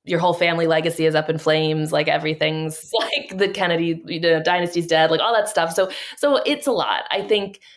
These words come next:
Joe has very good sort of systems at this point in his life for, like, tuning out noise, um, especially where, where his family is concerned. So I, I definitely saw those come into play. And I think he, all things considered,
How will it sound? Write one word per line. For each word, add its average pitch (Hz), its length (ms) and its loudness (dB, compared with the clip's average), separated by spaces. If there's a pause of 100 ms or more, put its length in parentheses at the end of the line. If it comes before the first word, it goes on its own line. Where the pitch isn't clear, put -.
(200)
Joe 175 380 2
has 170 300 0
very 151 400 2
good 143 380 0
sort 143 260 -2
of 143 260 -4 (380)
systems 147 540 -2
at 151 140 0
this 147 120 -2
point 151 280 -2
in 151 100 -4
his 156 160 -6
life 151 340 0
for, 156 160 -2
like, 147 220 -2
tuning 156 260 -4
out 151 180 -2
noise, 156 600 -4
um, 151 160 -4
especially 147 440 -4
where, 147 320 0
where 156 120 -4
his 151 140 -8
family 151 260 -4
is 156 120 -8
concerned. 160 440 -6
So 151 100 -2
I, 147 200 0
I 147 40 -2
definitely 147 340 -4
saw - 240 -4
those 139 440 -4 (400)
come 147 160 -4
into 143 160 -4
play. 220 380 0
And 202 120 0
I 185 120 -2
think 190 320 -10
he, 185 680 -8 (180)
all 185 180 0
things 185 240 -6
considered, 165 960 0